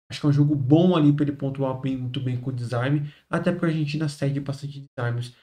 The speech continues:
pra meias ofen-, meias de equipes adversárias. E aí eu quero colocar aqui também o Modric, não vem fazendo aquela grandiosa Copa do Mundo, de muita pontuação como foi na última,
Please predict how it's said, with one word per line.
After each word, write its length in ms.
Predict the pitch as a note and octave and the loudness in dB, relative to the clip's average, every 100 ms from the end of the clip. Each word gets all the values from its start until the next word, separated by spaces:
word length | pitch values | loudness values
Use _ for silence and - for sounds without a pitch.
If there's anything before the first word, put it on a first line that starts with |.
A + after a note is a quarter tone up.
| _ _ | _ _
pra 300 | C#3+ C#3+ D3 | 2 4 2
meias 440 | D3 C3+ C3+ C3+ C3 | 2 2 4 2 0
ofen-, 380 | C3 - C#3+ C#3+ | -2 0 0 0
meias 460 | C3 C3+ C#3+ C#3+ | 0 2 2 0
de 300 | - B2 C3+ | -6 -6 -2
equipes 500 | C3+ B2+ C3+ B2+ - - | -2 -4 -6 -6 -10 -12
adversárias. 920 | - C3+ B2+ B2 C3 - - G3 F#3+ _ _ _ _ - | -6 -6 -4 -6 -6 -8 -10 -12 -14 _ _ _ _ 0
E 60 | |
aí 80 | A#3 | 4
eu 120 | G#3+ | 4
quero 260 | G#3+ G3+ G3 | 6 4 4
colocar 280 | G3 F#3+ F#3+ | 4 4 4
aqui 120 | F#3+ | 2
também 240 | F#3+ F#3+ | 4 6
o 40 | F#3+ | 4
Modric, 540 | F#3+ G3 F#3+ F3+ - | 2 4 4 4 -2
não 120 | F3 | -2
vem 100 | F3+ | -2
fazendo 300 | F3 E3 D#3 | -2 -2 -2
aquela 260 | D3 D3 C#3 | -2 0 0
grandiosa 880 | C3+ C3 C#3+ C3 B2+ C3+ E3 E3 D3 | 0 4 6 6 2 2 2 2 -2
Copa 300 | C#3+ C3 B2 | -4 -4 -4
do 100 | A2 | -4
Mundo, 480 | A2 C#3 D3+ C3+ B2 - _ _ - | 2 4 4 2 -6 -16 _ _ 0
de 60 | |
muita 440 | C#3 C#3 E3+ F3 D3+ | 4 4 2 0 -2
pontuação 520 | C#3+ C3+ A#2+ - C3 | -2 -4 -6 -4 -6
como 200 | C3+ B2 | -6 -6
foi 140 | C#3+ | -4
na 120 | C#3 A#2 | -4 -2
última, 460 | C3 C#3+ F3 D#3 | 0 0 0 -8